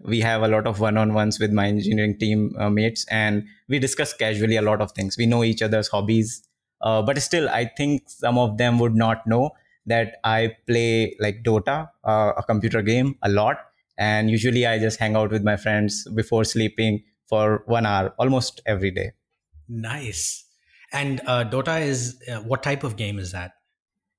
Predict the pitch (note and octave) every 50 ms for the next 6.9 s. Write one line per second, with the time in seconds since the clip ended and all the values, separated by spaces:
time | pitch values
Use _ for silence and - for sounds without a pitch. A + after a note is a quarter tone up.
0 | _ _ _ - D3+ - - - - - - - F3 D#3 D#3+ - G#3 F#3 F3 E3
1 | D#3 C3+ B2+ A#2 A2+ A2 A2 G#2+ - B2 A2 - A#2+ A#2 A2+ A#2 A#2 A#2 A2 A#2
2 | G#2+ G#2+ A2 A#2 A#2 A2+ A2 B2+ - - A#2 A2+ A2+ A2+ A2 A2 - - A2+ A2+
3 | A2+ A2 A2 A2 G#2+ G2+ G#2 G2+ G#2 G#2+ G#2+ G#2 G2+ G#2 G2 G2 F#2+ F#2 F2+ F#2
4 | - _ _ _ _ _ _ _ _ _ _ _ _ _ _ _ _ _ _ _
5 | _ _ _ _ _ _ _ _ - F3 E3 F3 C#3+ A#2 - - C#3 C#3 C3 D#3
6 | D3 C#3+ D3 C#3+ C#3 C#3 - C3 C3 B2+ B2 B2 B2 B2 A#2+ A#2+ A#2 A#2